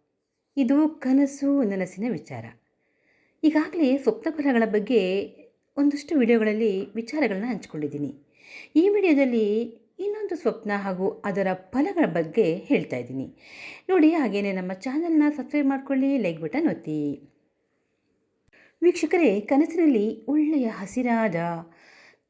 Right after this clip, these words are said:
ಕಲರ್ ಕಲರ್ ಹೂವು, ಹಣ್ಣು, ತರಕಾರಿಗಳು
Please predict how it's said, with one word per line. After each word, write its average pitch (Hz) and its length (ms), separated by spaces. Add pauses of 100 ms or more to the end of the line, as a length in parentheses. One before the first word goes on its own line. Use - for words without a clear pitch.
ಕಲರ್ 349 460
ಕಲರ್ 233 340
ಹೂವು, 208 680
ಹಣ್ಣು, 202 580
ತರಕಾರಿಗಳು 190 1080